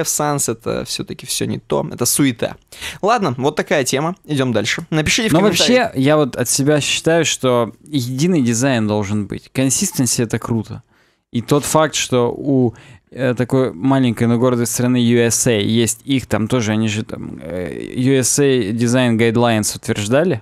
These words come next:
Speaker 1: Мгм.
Speaker 2: общие, так сказать,
Speaker 1: Мгм.
Speaker 2: для всех. Вот тот факт, что у нас тоже такое будет, это прикольно.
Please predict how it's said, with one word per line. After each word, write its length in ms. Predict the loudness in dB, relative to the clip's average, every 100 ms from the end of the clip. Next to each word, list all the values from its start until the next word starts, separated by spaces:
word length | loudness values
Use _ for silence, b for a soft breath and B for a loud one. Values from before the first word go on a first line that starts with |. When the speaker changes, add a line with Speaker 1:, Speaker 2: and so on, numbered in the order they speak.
| -4
Speaker 1:
Мгм. 120 | -2
Speaker 2:
общие, 380 | 0 0 -2 -4
так 160 | -4 -2
сказать, 200 | 0 0
Speaker 1:
Мгм. 80 | -2
Speaker 2:
для 100 | -4
всех. 300 | -4 -4 -8 b b b
Вот 160 | -4 0
тот 140 | 0
факт, 220 | 2 2 2
что 220 | 0 2
у 40 |
нас 220 | 2 0 0
тоже 240 | -2 0
такое 280 | -2 -2 -2
будет, 420 | 2 2 0 -2 -12
это 200 | -8 -6
прикольно. 540 | -4 -4 -4 -6 -12